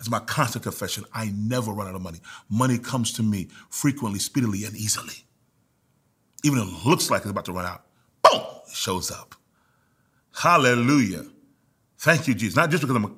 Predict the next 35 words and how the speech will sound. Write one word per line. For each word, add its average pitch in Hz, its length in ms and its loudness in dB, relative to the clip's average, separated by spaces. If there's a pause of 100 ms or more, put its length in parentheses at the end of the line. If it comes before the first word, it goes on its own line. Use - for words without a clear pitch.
confessing 113 440 0
it. 82 80 -14 (320)
That's 107 160 -6
the 139 60 0
main 160 240 4
part, 107 200 2 (160)
but 123 100 2
also 131 180 2
because 104 140 -2
I'm 95 100 0
giving. 147 320 2 (320)
Come 156 180 -2
on, 123 160 0
you 110 60 -4
gotta 117 160 0
give. - 340 -2 (880)
Matter 120 80 -2
of 110 60 -2
fact, 117 140 0
give 123 120 4
right 135 160 6
now. 113 260 0 (280)
<laughs> - 1500 4 (800)
Hallelujah. 123 800 4 (600)
I'm 131 140 4
excited, 110 480 4
guys. 101 220 4
You 113 80 -4
can 117 80 0
see 107 180 2
that, 87 220 2
right? 113 280 4
I'm 110 80 -2
a 113 40 0
little, 110 400 0